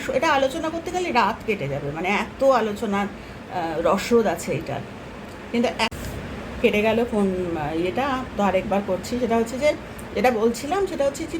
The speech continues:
প্রাপ্তি না, প্রাপ্তি actually আমার যেটা মনে হয় থা-, উম, থার্ড আই বলছে না, ওটা যদি আমি কানেক্ট করতে পারি যে যে কোনো প্রাপ্তি কিন্তু আমার কর্মের ফল হচ্ছে আমার প্রাপ্তি।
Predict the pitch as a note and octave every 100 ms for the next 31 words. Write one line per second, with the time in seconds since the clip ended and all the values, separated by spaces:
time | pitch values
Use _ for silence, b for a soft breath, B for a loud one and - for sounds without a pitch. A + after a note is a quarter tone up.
0 | - A#3+ A3 - E4 D4 G#3+ B4 - A3+
1 | A3+ - D#4 - A3+ - G4 G#4 F4 C#4
2 | C#4+ D4 F4 B3 A#3+ B3 D4 B3 - A#3+
3 | A3+ G3+ G3+ G3 F#3+ - - - - A3+
4 | A#3 A3+ G#3+ F3+ - G3+ G3+ C#4+ G4 B
5 | B B A3+ B3+ C#4 D4+ E4 C4 A3 B3
6 | C4+ C#4 C4 G3+ G3+ A#3 A3+ B3+ D#4+ F4+
7 | C4 A#3 - C#4+ D4 D#4+ E4+ D#4+ F#4 -
8 | G#3+ G#3 A#3 A4 - - A3+ G3+ F3+ F#3+
9 | - E3+ F#3+ C#4+ D#3+ B2+ -